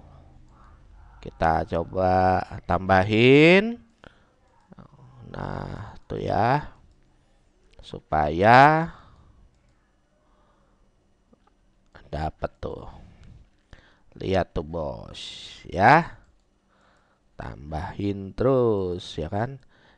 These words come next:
Kita sikat terus. Nah, ini juga masih bisa saya sikat terus nih, Bos. Udah, ini untungnya udah hampir habis nih. Jadi,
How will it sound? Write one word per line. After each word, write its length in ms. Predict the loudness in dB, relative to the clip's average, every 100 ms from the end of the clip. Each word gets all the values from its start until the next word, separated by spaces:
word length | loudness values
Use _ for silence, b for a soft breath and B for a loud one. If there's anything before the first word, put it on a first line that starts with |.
| -20
Kita 480 | -14 -14 -8 -8 -8
sikat 400 | -10 -8 -8 -6
terus. 800 | -6 -6 -6 -8 -12 -14 -20 -20 b b _
Nah, 480 | -18 -16 -16 -16 -18 B B B
ini 240 | -10 -8 -6
juga 160 | -8
masih 240 | -8 -10 -12
bisa 480 | -12 -8 -6 -6
saya 160 | -8 -8
sikat 320 | -8 -6 -6
terus 300 | -6 -10 -8
nih, 80 | -8
Bos. 400 | -6 -8 -10 -20 _ _ _ _ _ _
Udah, 400 | -16 -6 -4 -4
ini 80 | -6
untungnya 380 | -6 -8 -8 -2
udah 160 | 0
hampir 160 | 0 0
habis 400 | 2 2 0 -6
nih. 160 | -10
Jadi, 240 | -6 -2